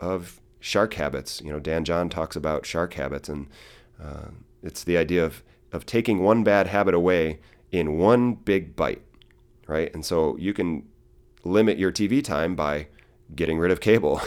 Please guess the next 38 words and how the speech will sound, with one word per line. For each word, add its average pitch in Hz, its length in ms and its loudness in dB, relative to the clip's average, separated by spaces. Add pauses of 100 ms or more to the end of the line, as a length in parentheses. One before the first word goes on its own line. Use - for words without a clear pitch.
(120)
<laughs> - 160 -4
It's 92 240 -4
one, 95 180 4
it's - 580 -4
like 107 120 6
the 101 100 4
easiest 107 400 6
way 101 120 6
to 98 80 4
do 117 140 4
it. 90 60 4
There's 90 160 0
not 95 180 4
even 95 160 0
the 95 120 2
option 80 400 -2
to 92 80 -6
watch 76 240 -2
T 82 140 -4
V. 67 200 -8 (480)
Um, 90 360 2
so 117 400 8 (340)
there's 110 180 2
plenty 165 240 4
of 131 100 6
ways 95 360 4
to - 140 -4
make 87 160 2
sure 87 200 0
that 82 100 -2
you're 80 80 -2
setting 82 300 -2
the 78 100 -2
right 76 380 -2 (240)
priorities 80 560 -2
for - 140 -8
yourself. 71 580 -4 (480)
Um, 73 320 -12